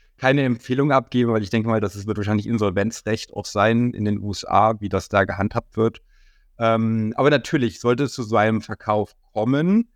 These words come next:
und dieser Verkauf findet ja entweder über Börsen statt, ähm, also wird auf dem offenen Markt gehandelt, dann wird das natürlich sehr, sehr schlecht für den Preis von den Solana-Tokens sein. Ich könnte mir aber auch gut vorstellen,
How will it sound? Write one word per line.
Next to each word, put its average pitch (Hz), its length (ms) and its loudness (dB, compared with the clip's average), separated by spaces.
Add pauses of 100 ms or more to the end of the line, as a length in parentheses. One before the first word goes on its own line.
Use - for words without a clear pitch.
(420)
und 147 400 2
dieser 127 220 0
Verkauf 113 480 -2
findet 143 500 0 (220)
ja 107 200 0
entweder 113 380 0
über 98 200 0
Börsen 110 380 -2
statt, - 440 -4 (160)
ähm, 107 600 0
also 98 200 -2
wird 110 200 -6
auf 101 120 -8
dem 110 100 -6
offenen 107 280 -2
Markt 101 260 0
gehandelt, 135 560 0 (320)
dann 107 120 -2
wird 127 120 0
das 120 100 0
natürlich 117 440 -2
sehr, 104 180 2
sehr 101 160 2
schlecht - 260 -4
für - 140 -8
den 101 160 0
Preis 95 320 -2
von 101 160 -2
den 98 100 -2
Solana-Tokens 98 760 -4
sein. 98 120 -2
Ich 90 60 -6
könnte 139 180 0
mir 143 60 4
aber 104 140 4
auch 104 180 0
gut - 160 -10
vorstellen, 113 680 -2